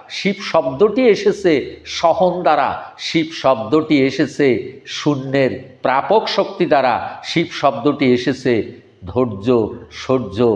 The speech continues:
এবং সহনশীলতার মাঝখানে সকল শক্তির প্রেরণ শক্তিকে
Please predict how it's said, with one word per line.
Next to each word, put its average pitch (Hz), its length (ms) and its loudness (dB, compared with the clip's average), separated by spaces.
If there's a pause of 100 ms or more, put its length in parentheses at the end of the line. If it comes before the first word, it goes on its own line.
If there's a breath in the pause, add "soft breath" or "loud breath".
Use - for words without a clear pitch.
(260)
এবং 120 220 0 (100)
সহনশীলতার 143 1160 2
মাঝখানে 151 540 0 (280 loud breath)
সকল 156 480 2
শক্তির 180 540 2 (280 loud breath)
প্রেরণ 170 540 4
শক্তিকে 208 680 0